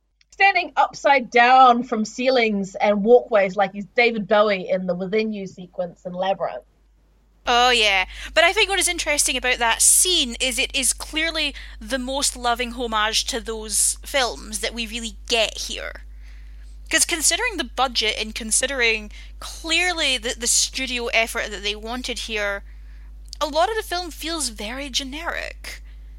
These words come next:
Speaker 2: The best elements are where it really gets to stretch as something more melodramatic, like the ballroom scene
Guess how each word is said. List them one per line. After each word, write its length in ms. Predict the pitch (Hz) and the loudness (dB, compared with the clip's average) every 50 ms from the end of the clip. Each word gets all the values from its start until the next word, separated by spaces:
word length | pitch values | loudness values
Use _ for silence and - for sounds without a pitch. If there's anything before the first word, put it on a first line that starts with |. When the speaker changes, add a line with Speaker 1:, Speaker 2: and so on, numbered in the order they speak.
| - - - - - - | -16 -18 -18 -18 -10 -8
Speaker 2:
The 80 | - 269 | -8 0
best 320 | 233 285 294 311 - - | 2 2 2 2 2 2
elements 340 | 277 285 302 285 240 233 - | 2 2 2 0 -2 -2 0
are 100 | 233 240 | 0 0
where 200 | 226 240 247 240 | 0 2 0 0
it 80 | 240 233 | 0 -2
really 200 | 226 247 254 247 | -6 -6 -6 -4
gets 220 | 220 233 233 233 - | -2 -2 -2 0 0
to 80 | 226 | 0
stretch 560 | - - - - - - 233 240 226 170 - | 2 2 2 2 2 2 2 2 2 0 0
as 180 | - - 220 220 | -2 0 2 2
something 380 | - - 247 220 - 226 214 220 | 2 0 0 -4 -8 -8 -8 -8
more 260 | 214 220 226 226 220 | -8 -6 -4 -4 -2
melodramatic, 840 | 214 214 208 202 208 202 214 202 202 202 202 - - - - - - | -2 -2 -2 -2 -4 -6 -4 -4 -4 -4 -4 -6 -8 -10 -10 -12 -6
like 220 | 214 214 208 190 202 | -2 -2 -2 -2 -4
the 80 | 202 | -8
ballroom 540 | 226 202 240 233 240 247 233 220 220 202 202 | -6 -2 -2 0 0 -2 -4 -6 -8 -4 -2
scene 300 | 220 - - - 101 - | 0 0 0 -2 -6 -10